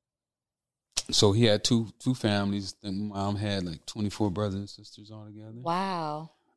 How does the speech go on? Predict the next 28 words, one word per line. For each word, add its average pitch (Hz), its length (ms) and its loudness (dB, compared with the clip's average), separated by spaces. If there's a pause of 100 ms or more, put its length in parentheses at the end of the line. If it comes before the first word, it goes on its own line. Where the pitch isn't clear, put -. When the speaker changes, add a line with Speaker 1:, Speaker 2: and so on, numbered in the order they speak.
(160)
Speaker 1:
And, 98 260 2
uh, 92 380 0 (120)
she 127 220 8
hung 110 240 8
more 104 200 4
with 95 180 -2
the 98 60 -6
boys. 92 580 -2
My 98 120 -6
mom 107 240 6
played 107 220 6
basketball 95 680 2
in 95 80 -4
high 98 180 0
school. 95 460 -8 (520)
Speaker 2:
Yeah. 180 300 -4
Speaker 1:
Um, 90 460 -16 (1700)
and 98 480 2
when 95 100 -20
she 110 140 -4
got 101 180 6
older, 92 240 2
she - 140 0
carried 98 280 2
a 101 40 -2
pistol. 113 520 0 (260)
Speaker 2:
Wow. 180 680 -12 (300)
Speaker 1:
Um, 78 580 -14